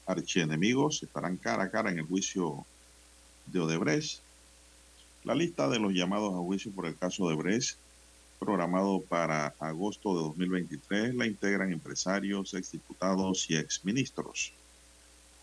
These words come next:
También tenemos para hoy, señoras y señores, según entendido, y pues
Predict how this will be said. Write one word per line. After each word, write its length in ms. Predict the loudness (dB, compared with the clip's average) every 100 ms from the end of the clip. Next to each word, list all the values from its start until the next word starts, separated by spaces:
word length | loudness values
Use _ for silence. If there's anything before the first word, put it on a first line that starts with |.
| -20 -20 -20 -4
También 400 | 0 4 4 4
tenemos 420 | 4 2 2 2
para 280 | 2 4 4
hoy, 420 | 4 4 2 0
señoras 460 | -2 -4 -2 0 -2
y 60 | -4
señores, 720 | -6 -2 0 2 0 -4 -6 -20 -20 -20 -20 -20 -20 -20 -10
según 420 | -2 0 2 2
entendido, 760 | 2 2 2 4 4 2 2 2
y 440 | 2 0 -4 -8 -12 -18 -20
pues 360 | -18 -10 -8